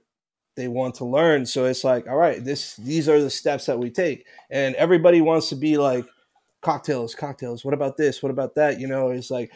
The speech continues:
"How, how would you mix this?" And I'm like, "Yes, of course. You know, th-, this is very important with what we do, but this is where we start. We start,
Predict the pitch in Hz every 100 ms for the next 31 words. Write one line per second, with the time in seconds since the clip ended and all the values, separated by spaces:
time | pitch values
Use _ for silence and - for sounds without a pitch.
0 | - _ 139 - 139 139 127 135 143 135
1 | - 170 143 135 135 135 131 - 185 160
2 | 123 - 175 117 120 120 107 - 131 139
3 | 139 139 123 143 127 - 135 131 117 127
4 | 104 127 147 180 127 - _ _ _ -
5 | 131 - 156 160 127 147 139 123 - -
6 | 139 117 - 131 - 147 135